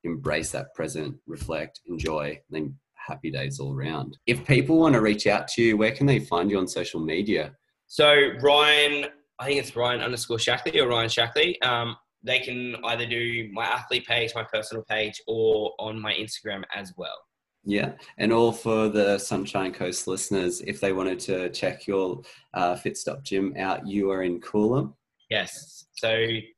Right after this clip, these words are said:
Speaker 2: one, one fifty-six Gandina Coolum Road.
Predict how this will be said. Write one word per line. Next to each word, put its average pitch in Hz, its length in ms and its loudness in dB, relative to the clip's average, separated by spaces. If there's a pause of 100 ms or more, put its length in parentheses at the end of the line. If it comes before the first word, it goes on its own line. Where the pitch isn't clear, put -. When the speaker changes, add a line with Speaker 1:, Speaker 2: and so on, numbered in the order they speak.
(520)
Speaker 2:
one, 139 640 -2 (340)
one 135 260 -4
fifty-six 139 560 -10
Gandina 127 360 -4
Coolum 120 240 -6
Road. 139 240 -6